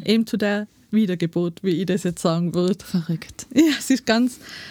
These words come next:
Speaker 1: und ich glaub, das kann niemand nachempfinden, außer Mädels, die, die in der gleichen Situation
Speaker 2: Ja.
Speaker 1: sein.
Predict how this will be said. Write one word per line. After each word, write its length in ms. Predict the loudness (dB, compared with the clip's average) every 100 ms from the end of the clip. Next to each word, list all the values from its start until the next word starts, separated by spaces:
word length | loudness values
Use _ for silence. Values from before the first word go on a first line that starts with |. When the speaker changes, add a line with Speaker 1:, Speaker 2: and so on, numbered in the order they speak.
| -4
Speaker 1:
und 100 | 2
ich 80 | 2
glaub, 180 | 2 0
das 160 | -2 0
kann 460 | 2 4 4 0 -4 -2
niemand 760 | 2 4 4 2 2 0 -2 0
nachempfinden, 840 | 2 2 2 2 2 2 0 0
außer 680 | 0 0 0 0 0 -2 -2
Mädels, 560 | 0 2 2 2 0 -4 _ 0
die, 120 | 2 2
die 60 |
in 160 | 2 2
der 80 | 4
gleichen 320 | 2 2 0
Situation 580 | 0 -2 -2 0 0 2
Speaker 2:
Ja. 60 |
Speaker 1:
sein. 240 | 2 0